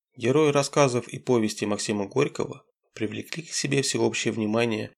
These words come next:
как люди, облеченные необычной душевной силой, как герои железной воли и энергии,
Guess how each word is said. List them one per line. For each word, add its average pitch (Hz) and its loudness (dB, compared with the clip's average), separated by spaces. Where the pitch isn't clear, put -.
как - -6
люди, 110 2
облеченные 104 -2
необычной 98 -2
душевной 98 -2
силой, - -6
как 98 -8
герои 104 0
железной 101 -2
воли 101 0
и 110 2
энергии, 98 -2